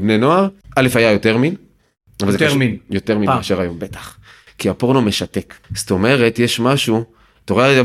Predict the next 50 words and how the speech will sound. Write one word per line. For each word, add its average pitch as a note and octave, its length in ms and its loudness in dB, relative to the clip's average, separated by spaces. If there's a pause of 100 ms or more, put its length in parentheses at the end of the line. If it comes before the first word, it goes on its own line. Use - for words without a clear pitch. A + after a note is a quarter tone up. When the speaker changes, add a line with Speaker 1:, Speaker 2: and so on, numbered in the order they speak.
Speaker 1:
גם A#2+ 180 2
את B2 100 0
הם A2+ 80 2
שהם G#2 220 2
גדלים, A#2 260 2
כפרה G#2+ 360 2
עליהם G#2 220 4
המילניאלס G2+ 580 2
חיים G2 220 2
שלנו, G2 480 0 (260)
שהם G#2 200 0
יושבים G#2 260 2
בבר, D3+ 360 2 (180)
ואף C#3 180 2
אחד E3+ 120 2
לא F3 120 4
מתחיל G3 240 2
עם G#3 100 4
מישהי. C3+ 340 2 (200)
הוא A#2 200 2
מחפש C3 380 0
אותה E3 160 2
באינסטגרם, E3 600 2
ואתה C#3+ 200 0
אומר, C#3 180 2 (100)
"מה G#3 220 2
אתה B3+ 140 2
עושה? G3 240 2
בא, D#3 280 2
אנחנו F#3 300 2
חינכו D#3+ 280 -2
אותנו C3+ 260 2
להיות C#3+ 160 2
עם D#3 80 0
קורדינציה, E3+ 560 0
אני, D3+ 200 2
זה, D#3 140 2
אני E3 160 2
ארד E3 180 0
עם, E3+ 140 0
אה, E3 420 2
בוקסר E3+ 480 0
ל-, E3 120 2
לזרוק D#3+ 280 0
את - 60 -2
הפח, E3+ 280 2
אני, C#3+ 200 2
אני C#3 120 0
אדבר C#3 300 2
איתה, G#3 260 2